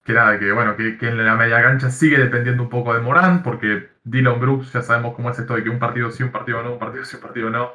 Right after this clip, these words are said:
eh, pero que, que no termina siendo una constante. Chris Dunn, que el año pasado en Atlanta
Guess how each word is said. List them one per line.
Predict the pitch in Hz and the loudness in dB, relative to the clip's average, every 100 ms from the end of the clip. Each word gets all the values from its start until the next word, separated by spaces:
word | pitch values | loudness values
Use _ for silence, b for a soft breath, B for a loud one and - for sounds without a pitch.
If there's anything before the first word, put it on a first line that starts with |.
| B B B B - | B B B B -6
eh, | 107 104 101 | 0 2 2
pero | 104 107 | 2 2
que, | 104 104 107 | 4 2 0
que | |
no | 110 110 | -2 0
termina | 110 113 107 | 0 0 -2
siendo | 113 110 | 0 0
una | |
constante. | 113 113 160 160 160 156 139 | 0 0 4 4 4 4 4
Chris | 120 117 | 0 2
Dunn, | 127 135 131 | 4 4 4
que | 117 | 2
el | 107 | 2
año | 117 110 | 0 0
pasado | 104 - 117 | -2 0 0
en | 107 | 0
Atlanta | 98 110 110 98 - | -2 -2 -2 -2 -4